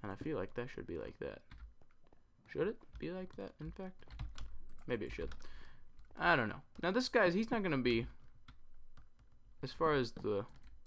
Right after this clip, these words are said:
wealth situation goes, he's not gonna be horribly rich. But he's not gonna be horribly poor either. So, we gotta kinda figure out a situation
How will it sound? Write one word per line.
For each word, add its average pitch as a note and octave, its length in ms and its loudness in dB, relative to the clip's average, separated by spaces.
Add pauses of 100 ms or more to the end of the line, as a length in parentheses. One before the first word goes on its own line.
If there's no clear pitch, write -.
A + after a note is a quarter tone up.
(600)
wealth C3 360 6
situation D#3+ 520 0
goes, D#3 200 0
he's G3 160 -6
not G#3 100 0
gonna C3+ 120 4
be G2+ 140 4
horribly A#2+ 440 4
rich. D#3 320 0 (1080)
But D3 80 2
he's C3+ 120 4
not D#3+ 120 2
gonna C#3 160 2
be A2 60 6
horribly A#2 440 8
poor A#2 420 6
either. A#2 260 2 (2000)
So, D3 480 8
we C3 80 2
gotta F#3 200 6
kinda C#3 300 4
figure B2+ 340 4
out A2+ 100 6
a A2 60 0
situation A2 760 0